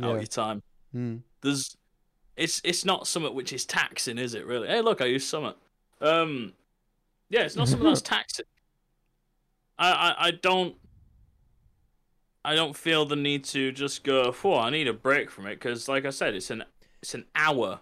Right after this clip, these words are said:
Speaker 2: No, more like in
Speaker 1: Out of my
Speaker 2: we, we
Speaker 1: week.
Speaker 2: just don't have the time, or, uh, one of us is not near a computer and a proper setup to record the podcast.
Speaker 1: I mean, yeah, fair enough. If, like, you know, someone went on holiday, obviously now there's only two of us, so it would have to be,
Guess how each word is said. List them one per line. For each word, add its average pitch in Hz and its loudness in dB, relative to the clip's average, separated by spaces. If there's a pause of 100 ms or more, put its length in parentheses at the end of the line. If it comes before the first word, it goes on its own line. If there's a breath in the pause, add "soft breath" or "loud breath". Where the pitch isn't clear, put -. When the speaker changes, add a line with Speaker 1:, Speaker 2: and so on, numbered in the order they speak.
Speaker 2:
No, 139 -2
more 151 4
like 147 0
in 143 0
Speaker 1:
Out 123 4
of 123 -2
my 120 2
Speaker 2:
we, 120 2
we 117 0
Speaker 1:
week. 120 -2
Speaker 2:
just - -2
don't 113 0
have 104 -2
the 98 -4
time, 104 -4
or, 87 -2
uh, 104 -6
one 101 -4
of 98 -6
us 95 -2
is 92 -8
not 95 -2
near 90 -4
a 92 -6
computer 87 -6
and 82 -12
a - -14
proper - -6
setup - -4
to 90 -8
record 85 -8
the 80 -10
podcast. - -6 (1300)
Speaker 1:
I 165 0
mean, 202 2
yeah, 131 4
fair 160 2
enough. 127 0
If, 113 -6
like, 117 -2
you 135 -2
know, 101 -6
someone 117 -4
went 113 0
on 110 -8
holiday, 110 -2
obviously 110 -6
now 107 -4
there's 107 -8
only 104 -8
two 120 -2
of 104 -6
us, 101 -10
so 107 -6
it 98 -8
would 101 -10
have - -10
to 101 -18
be, 104 -10